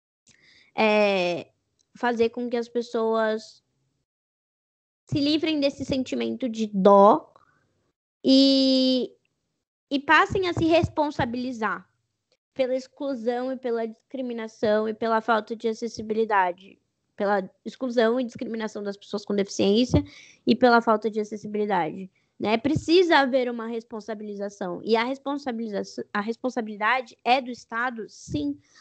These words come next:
mas ela também é da sociedade. É, só as pessoas com deficiência sozinhas,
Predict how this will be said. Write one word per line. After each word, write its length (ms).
mas 140
ela 160
também 640
é 320
da 160
sociedade. 800
É, 260
só 160
as 120
pessoas 360
com 80
deficiência 380
sozinhas, 720